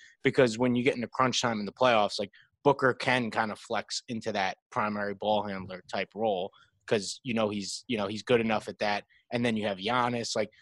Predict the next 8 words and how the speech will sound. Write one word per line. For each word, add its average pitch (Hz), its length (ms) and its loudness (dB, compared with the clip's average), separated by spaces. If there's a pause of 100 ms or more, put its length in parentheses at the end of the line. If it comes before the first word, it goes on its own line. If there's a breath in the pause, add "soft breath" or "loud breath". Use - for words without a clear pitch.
(160 soft breath)
I 135 60 4
think 151 220 4
Booker 151 280 4
is 127 140 4
just 113 220 -4
such 127 180 0
a 117 80 -2
flexible 113 840 -4